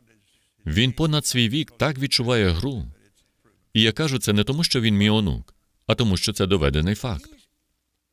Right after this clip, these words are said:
Але це нічого не варте без того, хто приймає цей пас. Той, хто приймає цей м'яч. Хтось має прийняти його.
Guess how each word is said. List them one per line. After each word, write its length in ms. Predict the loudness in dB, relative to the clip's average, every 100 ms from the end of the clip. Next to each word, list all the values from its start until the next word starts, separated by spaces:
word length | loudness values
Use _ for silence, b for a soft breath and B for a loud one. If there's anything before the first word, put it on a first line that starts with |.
| _ _ 0
Але 240 | 4 4
це 140 | 4 2
нічого 340 | 2 0 0
не 100 | 0
варте 300 | 0 0 0
без 200 | 2 0
того, 420 | -2 -2 -2 -6 -12 _ -20 _ _
хто 220 | -6 -4
приймає 440 | 0 2 2 0 0
цей 180 | -4
пас. 420 | -4 -4 -6 -8 -14 _ _ _ _ _ _ _ _ _ _ _ _ _ _ _ _ _ _
Той, 220 | 0 0 0
хто 160 | -2
приймає 420 | 0 2 2 0
цей 200 | 0 -2
м'яч. 420 | 0 -2 -4 -8 -20 _ _ _ _ _ _ _ -20 -20 _ _
Хтось 440 | -8 -2 0 0
має 280 | 0 0 0
прийняти 480 | 0 -2 -2 -2 -2
його. 360 | -4 -6 -12